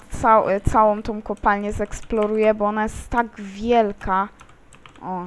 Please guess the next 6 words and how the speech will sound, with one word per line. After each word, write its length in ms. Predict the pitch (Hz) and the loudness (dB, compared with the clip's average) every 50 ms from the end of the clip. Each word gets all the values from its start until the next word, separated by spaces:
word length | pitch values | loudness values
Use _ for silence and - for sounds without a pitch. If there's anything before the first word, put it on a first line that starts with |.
| 190 - | -12 -14
dzień 220 | - 214 214 214 | -14 -12 -10 -8
dobry. 420 | 208 196 185 208 202 190 196 226 233 - - _ _ _ - - _ - - - _ - - - - _ 214 | -8 -8 -8 -8 -8 -8 -8 -8 -10 -12 -18 _ _ _ -20 -20 _ -20 -20 -20 _ -20 -20 -20 -20 _ -8
No, 140 | 208 214 | -6 -6
chodź 300 | 208 208 190 - - - | -6 -6 -8 -8 -8 -10
tu. 160 | - 202 214 208 - - - - - - - - - - - - - - - - - - - - - - - - - - - - _ - - - - - - _ _ - - - - - - - - - - _ _ _ - - _ _ - - _ _ _ _ _ _ _ _ - - - - - - _ _ _ _ _ _ - - _ _ - - _ _ _ _ - - - - - | -8 -8 -8 -8 -8 -8 -10 -12 -14 -14 -18 -20 -20 -20 -20 -20 -20 -20 -20 -20 -20 -20 -20 -20 -20 -20 -20 -20 -20 -20 -20 -20 _ -20 -20 -20 -20 -20 -20 _ _ -20 -20 -20 -20 -20 -20 -20 -20 -20 -20 _ _ _ -20 -20 _ _ -20 -20 _ _ _ _ _ _ _ _ -20 -20 -20 -20 -20 -20 _ _ _ _ _ _ -20 -20 _ _ -20 -20 _ _ _ _ -20 -20 -20 -16 -6
O. 500 | - 208 208 202 202 196 190 185 175 180 | -2 0 2 2 4 4 2 2 0 -2